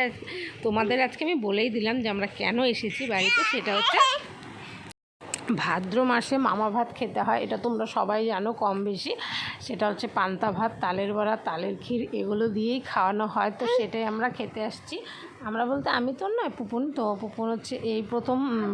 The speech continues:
প্রথম নয়, এটা দ্বিতীয়বার হবে। যাই হোক, প্রথমবার তো একদমই বুঝতে পারতো না, তো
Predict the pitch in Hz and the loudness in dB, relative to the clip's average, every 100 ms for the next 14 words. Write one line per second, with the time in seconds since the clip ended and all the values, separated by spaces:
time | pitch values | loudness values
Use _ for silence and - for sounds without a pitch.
0 | 196 262 247 202 196 185 214 - 262 247 | 0 2 2 0 -2 -2 -2 0 2 4
1 | 254 247 196 254 220 208 214 233 226 214 | 4 4 2 0 0 0 0 0 -2 0
2 | 208 220 254 202 - 190 226 240 226 226 | 0 0 0 -2 -4 -4 0 0 0 -2
3 | 254 233 190 226 269 349 | -2 0 0 -2 -2 0